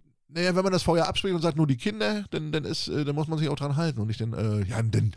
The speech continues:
und, und, und dann heißt es ja immer, nur eine Kleinigkeit. Ist ja nur eine Kleinigkeit. Weißt du?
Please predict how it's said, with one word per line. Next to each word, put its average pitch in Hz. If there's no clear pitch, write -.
und, 123
und, 127
und 135
dann 123
heißt 147
es 131
ja 151
immer, 139
nur 113
eine 110
Kleinigkeit. 90
Ist -
ja 98
nur 117
eine 107
Kleinigkeit. -
Weißt -
du? 135